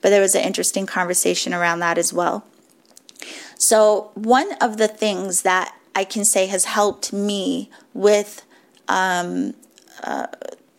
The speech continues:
working on my inner strength and what that looks like and what that means is really settling into, am I being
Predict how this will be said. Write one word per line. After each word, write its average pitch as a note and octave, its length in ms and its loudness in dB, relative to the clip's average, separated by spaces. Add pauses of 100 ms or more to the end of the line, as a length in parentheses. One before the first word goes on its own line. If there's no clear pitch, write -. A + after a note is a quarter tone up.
(140)
working A#3+ 520 2
on G3 220 0
my G3 220 0
inner F#3 240 -4
strength G3 600 -2
and F#3+ 160 -4
what G#3 180 2
that F#3 180 0
looks G3 300 0
like F3+ 180 0
and F#3 100 -4
what F3+ 180 -4
that E3+ 200 -2
means F3+ 520 -4 (440)
is G3 260 4
really B3+ 640 4 (400)
settling A#3 760 2
into, G3+ 720 0 (460)
am A3 340 0
I G3 260 0
being F#3+ 520 -4